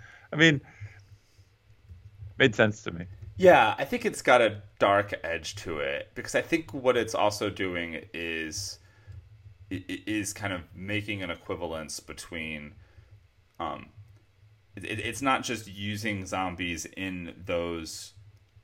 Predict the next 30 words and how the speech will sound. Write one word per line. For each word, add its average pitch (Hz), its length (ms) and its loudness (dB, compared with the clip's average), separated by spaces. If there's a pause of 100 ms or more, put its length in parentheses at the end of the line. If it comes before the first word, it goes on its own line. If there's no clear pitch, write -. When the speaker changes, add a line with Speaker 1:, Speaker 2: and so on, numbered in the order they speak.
(420)
Speaker 2:
kind 90 200 -12
of - 80 -18
quote 101 240 -2
unquote, 90 500 -6
like, 78 220 -6
service 104 500 -4
level 90 200 -2
positions, 82 800 -6
like 76 220 -8
you've 78 120 -14
got 80 240 -6
the 78 300 -4
guy 76 260 -2
pushing 78 420 -10
the 73 100 -6
shopping 78 360 -8
carts - 340 -6
around 73 220 -6
in 67 60 -14
the 67 80 -10
parking - 460 -10
lot. 52 320 -10 (360)
I 104 120 4
think 165 220 4
it 143 140 8
also 104 400 2
then 87 480 -2 (680)
calls 104 340 4
up, - 300 -2
calls 113 340 4